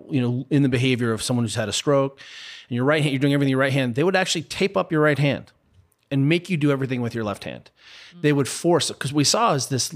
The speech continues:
Speaker 1: this behavior called learned disuse. And so be-, as soon as people stopped, we were like, "Ah, this left hand is a pain in the butt, so I just won't use it anymore." Then you lose the capacity early on, especially to regain any function or to force yourself into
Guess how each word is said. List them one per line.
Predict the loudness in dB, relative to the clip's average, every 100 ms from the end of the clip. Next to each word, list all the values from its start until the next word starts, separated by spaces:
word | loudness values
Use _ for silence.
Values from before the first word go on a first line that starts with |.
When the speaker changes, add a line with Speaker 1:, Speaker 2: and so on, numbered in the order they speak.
| -14
Speaker 1:
this | -4 -4
behavior | -2 0 0 0
called | -2 -2 -2 -4 -2
learned | 0 2
disuse. | 0 -2 0 0 -2 -8 -14 _ -20 -20 -20 -16 -4
And | 0 0 0
so | 2 2 0 -6 _ _ _ -20 -16 -2
be-, | 0 0 0
as | 0
soon | 2 2 2
as | 2
people | -2 -4 -2
stopped, | -2 -2 -4 -4
we |
were | 0 2
like, | 0 0
"Ah, | -2
this | -2
left | -2 -2
hand | -4 -4
is | -8
a |
pain | -4 2 2
in |
the | 2
butt, | 0 -2 -2 -4
so | -2
I | -2
just | -2
won't | -4
use | 2 2 2
it | 0
anymore." | -2 -2 -2 -4
Then | 0 0 2
you | 0 0
lose | 2 2 4 2 0
the | -6
capacity | -6 -2 -2 -2 -4 -4 -6 -10 -18 -20 -20 _ 2
early | 4 4
on, | 4 2
especially | 2 2 0 0 -4
to | -2
regain | 0 0 0 -2
any | 0 0
function | 0 -4 -4 -4
or | -4
to | -6
force | -2 0 2 2
yourself | 0 0 -2 -4
into | -6 -4 -4 -2 -4